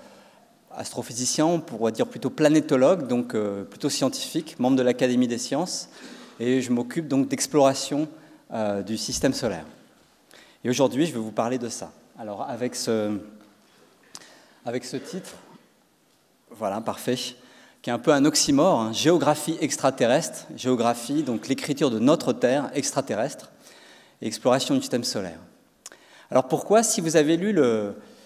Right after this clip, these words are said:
le propos de, de cette série de conférences, je ne sais pas si vous êtes venu à, à toutes les conférences, mais c'était l'idée que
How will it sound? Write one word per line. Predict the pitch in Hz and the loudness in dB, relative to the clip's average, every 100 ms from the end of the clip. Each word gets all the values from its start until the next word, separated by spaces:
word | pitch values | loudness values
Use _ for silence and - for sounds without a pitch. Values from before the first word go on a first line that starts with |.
| - _ - | -20 _ -12
le | 117 | -10
propos | 117 - 135 135 156 165 | -10 -8 -8 -4 0 0
de, | 143 117 | 0 -2
de | 104 110 | -4 -6
cette | 110 127 | -6 -8
série | - 160 156 | -4 -2 -2
de | |
conférences, | - 139 131 120 185 | -2 -2 0 0 0
je | |
ne | - | -4
sais | |
pas | - | -6
si | 135 123 | -6 -6
vous | 110 | -6
êtes | 104 | -8
venu | 104 113 120 | -4 -2 -2
à, | 110 92 98 | -2 -6 -12
à | 92 | -16
toutes | - 214 - | -10 -10 -8
les | |
conférences, | 123 107 107 127 - - | -10 -6 -4 -4 -4 -2
mais | 117 165 | 0 0
c'était | - - 135 - | 0 -4 -2 0
l'idée | 151 139 139 196 | 0 2 2 2
que | 196 139 | 2 0